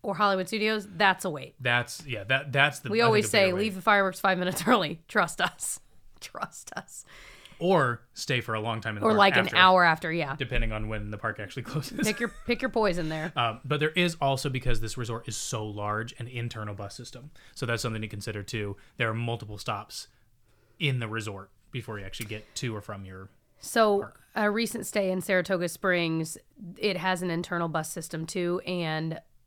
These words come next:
Speaker 1: my, it really is nice because at least you're not having to walk so far to, like, the one central bus station. So that piece of it is lovely. And I think that's,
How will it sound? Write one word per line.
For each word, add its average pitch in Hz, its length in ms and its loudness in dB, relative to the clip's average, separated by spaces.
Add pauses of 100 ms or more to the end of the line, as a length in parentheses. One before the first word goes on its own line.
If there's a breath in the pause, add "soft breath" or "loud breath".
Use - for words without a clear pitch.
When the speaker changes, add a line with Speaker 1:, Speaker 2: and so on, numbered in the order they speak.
Speaker 1:
my, 214 340 0 (540)
it 233 240 2
really 311 260 4
is 285 140 0
nice 160 360 2
because 202 240 -4
at 185 120 -2
least 214 300 -2
you're 240 80 0
not 190 140 2
having 190 160 0
to 185 60 2
walk 175 300 2
so 208 420 0
far 180 360 4
to, 180 80 -2
like, 165 220 -2
the 180 100 4
one 175 380 0
central 170 360 -2
bus 165 240 -4
station. 254 520 -2 (600 soft breath)
So 214 240 2
that 202 260 4
piece 269 260 0
of 208 80 -2
it 214 120 0
is 180 160 -4
lovely. 165 480 -4
And 170 80 -2
I 180 80 0
think 185 180 -2
that's, 170 380 -2